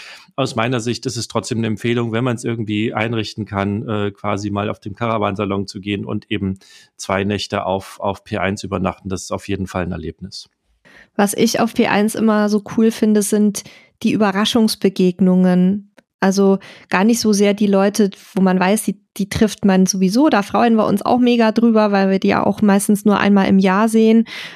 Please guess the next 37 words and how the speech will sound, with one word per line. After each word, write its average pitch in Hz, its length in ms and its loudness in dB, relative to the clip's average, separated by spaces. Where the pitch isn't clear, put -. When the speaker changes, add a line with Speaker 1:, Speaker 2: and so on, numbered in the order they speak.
Speaker 2:
Ähm, 196 240 4
übrigens 208 340 2
von 196 140 4
den 202 120 6
ganzen, 196 380 2
die 202 120 2
wir 196 80 4
gerade 190 260 0
genannt 196 380 4
haben, 196 200 4
verlinken 202 380 2
wir - 60 4
euch - 200 0
auch 202 80 2
nochmal 196 280 6
die 190 100 -2
Profile. 233 480 2
Dann 202 160 2
könnt 202 220 0
ihr 196 60 0
da 214 140 2
mal 208 160 2
gucken, 190 360 0
was 196 160 0
die - 160 0
auch 202 100 0
so 208 140 -2
gemacht 202 360 2
haben. 202 320 2
Aber 202 180 4
für 214 100 0
mich 226 180 4
ist 214 120 0
es 208 120 -4
immer 220 200 2
total 208 360 0
spannend, 214 640 2